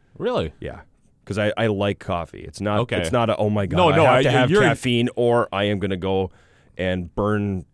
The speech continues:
Speaker 2: the building down."
Speaker 1: You're a true connoisseur,
Speaker 2: No, I
Speaker 1: yeah.
Speaker 2: really like coffee. And so for me, eh,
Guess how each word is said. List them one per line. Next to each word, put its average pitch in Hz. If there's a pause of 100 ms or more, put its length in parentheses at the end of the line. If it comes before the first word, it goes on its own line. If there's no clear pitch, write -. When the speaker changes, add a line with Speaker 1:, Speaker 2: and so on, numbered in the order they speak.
(100)
Speaker 2:
the 107
building 85
down." 55
Speaker 1:
You're 151
a 160
true 151
connoisseur, 113
Speaker 2:
No, 82
I 113
Speaker 1:
yeah. 127
Speaker 2:
really 110
like 90
coffee. 104
And 76
so 85
for 78
me, 87 (340)
eh, 50